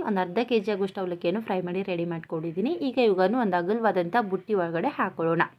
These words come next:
ಬಿಸಿ ಇರುವಾಗಲೇ ಈ ಪ್ರೊಸೀಜರ್ನ ಫಾಲೋ ಮಾಡಬೇಕು. ನಂತರ ಮುಂಚೆನೇ ಫ್ರೈ ಮಾಡಿ ಇಟ್ಕೊಂಡಿರುವಂಥ ಕಡಲೆ ಬೀಜ, ಹುರ್ಗಡ್ಲೆ, ಗೋಡಂಬಿ, ಕರಿಬೇವು ಎಲ್ಲವನ್ನು ಕೂಡ ಇದರಲ್ಲೇ ಹಾಕ್ಕೊತಾ ಇದ್ದೀನಿ. ಆಮೇಲೆ ಇದಕ್ಕೆ ಖಾರಕ್ಕೆ ಅಚ್ಚ ಖಾರದ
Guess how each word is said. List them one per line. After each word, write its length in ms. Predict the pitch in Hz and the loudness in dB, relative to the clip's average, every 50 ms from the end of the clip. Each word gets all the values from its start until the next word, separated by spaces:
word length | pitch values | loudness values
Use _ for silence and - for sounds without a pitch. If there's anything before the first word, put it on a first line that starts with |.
| _ _ - _ - - - - _ 214 | _ _ -20 _ -20 -20 -20 -20 _ -6
ಬಿಸಿ 240 | 240 240 233 - 294 277 | -4 -4 -2 0 0 2
ಇರುವಾಗಲೇ 460 | 240 226 208 196 180 190 185 202 262 294 - | 4 4 4 4 4 4 2 4 2 2 0
ಈ 40 | 220 | -2
ಪ್ರೊಸೀಜರ್ನ 600 | 220 - 208 190 185 - 170 165 180 170 220 233 269 269 | 0 0 -4 -4 -4 -8 -8 -4 -4 -2 -2 -2 -4 -2
ಫಾಲೋ 200 | 226 185 170 165 | -4 -4 -4 -2
ಮಾಡಬೇಕು. 480 | 170 160 160 160 156 160 160 - 320 403 415 - _ _ _ _ _ _ _ _ _ _ _ _ | -2 -2 -2 -2 -2 -4 -2 2 0 0 0 -2 _ _ _ _ _ _ _ _ _ _ _ _
ನಂತರ 260 | 269 269 277 262 - 339 339 | 0 0 2 4 2 2 2
ಮುಂಚೆನೇ 340 | 285 254 226 - 262 254 247 | 2 0 0 0 0 0 2
ಫ್ರೈ 180 | 247 233 208 202 | 4 4 4 4
ಮಾಡಿ 220 | 202 208 208 196 190 | 4 2 2 2 2
ಇಟ್ಕೊಂಡಿರುವಂಥ 600 | 185 - - 196 185 180 175 170 165 165 170 170 226 240 233 | 0 0 -4 -2 0 0 0 0 0 0 0 0 -2 0 0
ಕಡಲೆ 240 | 214 185 180 185 | 0 0 2 0
ಬೀಜ, 240 | 185 180 180 170 180 196 180 185 | 2 2 0 0 0 -2 -2 -2
ಹುರ್ಗಡ್ಲೆ, 480 | 180 170 165 180 180 180 170 175 175 | -4 -6 -2 -2 -2 -2 2 0 0
ಗೋಡಂಬಿ, 480 | 175 170 196 190 180 180 175 170 175 175 | 2 2 -2 0 0 0 0 0 -2 -2
ಕರಿಬೇವು 380 | 175 196 180 170 170 175 170 175 170 | -2 -6 -6 -2 -2 0 0 2 0
ಎಲ್ಲವನ್ನು 340 | 170 190 185 190 175 170 165 - | 0 0 0 -2 -2 -4 -4 -4
ಕೂಡ 80 | 190 247 262 226 | -4 -2 -2 -2
ಇದರಲ್ಲೇ 300 | 170 175 170 170 180 180 170 | -2 -2 -4 -4 -4 -6 -8
ಹಾಕ್ಕೊತಾ 400 | 165 - _ 170 160 156 160 160 | -10 -12 _ -12 -10 -8 -8 -6
ಇದ್ದೀನಿ. 360 | 165 156 156 175 170 220 339 - - _ _ _ _ _ _ _ _ _ _ _ _ _ _ _ _ _ _ _ _ _ _ _ _ _ _ _ _ _ _ _ _ _ _ _ _ _ _ _ _ _ _ _ _ _ _ | -6 -6 -4 -2 -2 -2 -2 -4 -6 _ _ _ _ _ _ _ _ _ _ _ _ _ _ _ _ _ _ _ _ _ _ _ _ _ _ _ _ _ _ _ _ _ _ _ _ _ _ _ _ _ _ _ _ _ _
ಆಮೇಲೆ 280 | - 254 262 294 285 285 269 | -2 -2 0 0 0 0 2
ಇದಕ್ಕೆ 300 | 208 220 208 214 - 285 359 370 - - | 2 2 0 0 0 -4 -4 -2 2 4
ಖಾರಕ್ಕೆ 360 | 226 220 214 208 208 - 240 233 - - | 4 4 4 2 0 -2 -4 -4 -2 -4
ಅಚ್ಚ 140 | 214 208 - - | -6 -6 -6 -4
ಖಾರದ 220 | - 233 208 190 | -2 -2 -2 -2